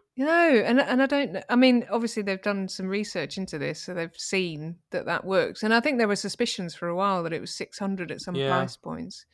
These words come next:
Speaker 1: But whether
Speaker 2: It's
Speaker 1: it's
Speaker 2: something, but it's
Speaker 1: six hundred or nine hundred, it's,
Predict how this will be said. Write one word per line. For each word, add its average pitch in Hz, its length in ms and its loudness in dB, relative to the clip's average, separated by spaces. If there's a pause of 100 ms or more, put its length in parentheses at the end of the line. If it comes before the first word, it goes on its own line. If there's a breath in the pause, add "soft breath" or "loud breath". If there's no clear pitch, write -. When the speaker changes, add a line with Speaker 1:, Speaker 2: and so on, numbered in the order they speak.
(320 soft breath)
Speaker 1:
But 240 100 8
whether 240 260 8
Speaker 2:
It's 220 120 8
Speaker 1:
it's - 80 2
Speaker 2:
something, 254 240 2
but 180 120 2
it's 170 100 -2
Speaker 1:
six 233 120 4
hundred 202 220 4
or 185 140 2
nine 196 320 2
hundred, 160 400 -6
it's, - 560 -10